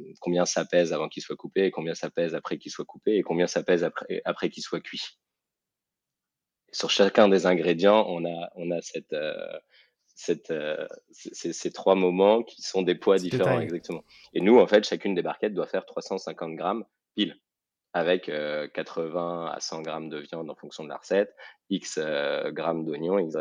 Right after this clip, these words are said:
Speaker 1: et cetera. Donc, il faut que ça soit le plus, euh, carré possible par rapport à, à ça.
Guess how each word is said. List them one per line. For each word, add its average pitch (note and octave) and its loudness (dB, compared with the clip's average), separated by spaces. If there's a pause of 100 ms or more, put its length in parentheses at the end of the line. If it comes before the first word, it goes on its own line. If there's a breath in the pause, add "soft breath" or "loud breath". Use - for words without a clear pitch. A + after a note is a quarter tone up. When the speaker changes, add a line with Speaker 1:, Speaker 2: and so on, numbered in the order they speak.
(140)
Speaker 1:
et D#2+ -8
cetera. F#2+ 2
Donc, C2+ -12
il - -18
faut - -10
que - -14
ça - -12
soit E2+ -2 (340 soft breath)
le D#2 -10
plus, F#2 -2
euh, C#2+ -8 (640)
carré E2 -4
possible - -10
par D2+ -14
rapport E2 -12
à, D#2 -14
à D2+ -20
ça. - -20